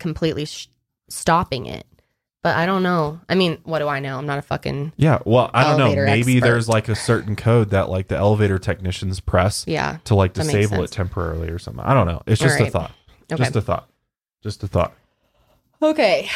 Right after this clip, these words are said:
Speaker 1: so due to her mysterious disappearance, a lot of theories have made the rounds.
Speaker 2: Yes.
Speaker 1: Obviously, 'cause when there's
Speaker 2: Clearly.
Speaker 1: an unsolved anything, the
Speaker 2: Theories
Speaker 1: internet
Speaker 2: pop up.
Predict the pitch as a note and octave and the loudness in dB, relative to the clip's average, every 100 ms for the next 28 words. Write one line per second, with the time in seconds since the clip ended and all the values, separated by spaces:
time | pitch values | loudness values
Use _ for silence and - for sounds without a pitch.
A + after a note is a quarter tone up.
0 | - - A#3+ A3 G#3+ - - A#3+ D4 F#4 | -10 -8 0 0 0 -4 -6 -2 0 0
1 | - C4+ B3 A3 G3 F#3+ F#3 F3+ - G3+ | -2 -2 0 2 2 2 -2 -6 -4 0
2 | B3+ C4 B3+ G3+ G#3 F3 F#3+ F3+ D#3 D#3 | 2 2 0 -4 -4 -4 0 0 0 -4
3 | - - - - F3+ F3+ F#3 G#3 A3+ - | -8 -16 -18 -2 0 2 2 2 0 -2
4 | F#3 E3+ F3 D3+ D3+ D3+ D3 C#3 C3+ - | -2 -2 -2 -4 -4 -4 -4 -4 -6 -10
5 | - - - - _ _ - - G#2+ C#3 | -16 -20 -20 -20 _ _ -20 0 2 2
6 | C3+ A#2+ - F2 - E3+ D#3 D3 D3 D3 | 0 -6 -8 -12 -8 -8 -6 -6 -4 -4
7 | D3 B2 A#2+ F3+ B3 - A#3+ A#3 A3+ - | 0 4 4 4 0 0 2 2 -2 -8
8 | F3+ F#3+ E3+ D3+ D3 D3 C#3 _ _ _ | -6 -4 -4 -6 -6 -8 -10 _ _ _
9 | _ _ _ - - G#2+ G2+ F#2 D#3 E2+ | _ _ _ -4 2 4 4 2 2 -2
10 | D#2 E2 | -2 -4